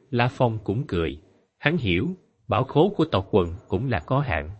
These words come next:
phải dựa vào cống hiến của mười mấy vũ trụ chi chủ và vũ trụ tối cường giả. Cống hiến của các vũ trụ chi chủ thì ít, chủ yếu là người sáng lập cự phủ.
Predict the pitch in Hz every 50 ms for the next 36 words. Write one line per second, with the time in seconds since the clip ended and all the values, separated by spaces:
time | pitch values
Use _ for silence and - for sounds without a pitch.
0 | - - - - 123 131 123 110 98 98 113 - - 98 95 - - - 135 147
1 | 131 127 151 175 196 190 - 156 131 110 104 87 85 87 101 123 139 175 - -
2 | 151 156 - 95 80 82 - - 123 107 - - 76 80 85 - 175 - - _
3 | _ _ _ - 101 98 101 107 - - 117 135 156 - - 90 87 - - 127
4 | 143 180 190 - - 87 76 67 - 78 69 80 127 151 160 - _ _ - _
5 | _ - 185 190 196 165 131 175 208 247 254 - - 170 - - 175 170 - -
6 | 175 190 - - 98 95 107 110 - 135 131 117 - 104 87 - 131 170 160 -
7 | 107 101 - - 190 190 - - _ _ _ _ _ _ _ - 143 143 170 151
8 | 175 233 226 151 113 110 104 104 101 98 - - 151 175 190 131 98 - - -
9 | - 95 95 98 - - 98 85 87 92 220